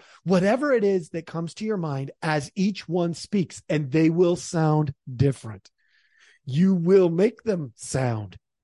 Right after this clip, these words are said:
different. They may say similar things, but they will sound different in your mind because you have a different relationship with each of them. Okay? Once you're done,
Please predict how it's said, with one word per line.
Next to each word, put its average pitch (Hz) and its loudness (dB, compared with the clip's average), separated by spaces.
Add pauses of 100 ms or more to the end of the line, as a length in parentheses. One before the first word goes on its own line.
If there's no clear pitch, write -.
(120)
different. - -4 (220)
They 180 6
may 175 4
say 160 0
similar 139 -4
things, 302 -6 (920)
but - -20
they 131 -4
will 123 -10
sound 135 -12
different 135 -8
in 123 -12
your 120 -12
mind 123 -8 (340)
because 180 -2
you 190 -2
have 196 -4
a 202 -2
different 180 -8
relationship 160 -8
with 135 -8
each 156 -12
of 113 -16
them. 104 -18 (960)
Okay? 143 -6 (1200)
Once 170 0
you're 269 0
done, 127 2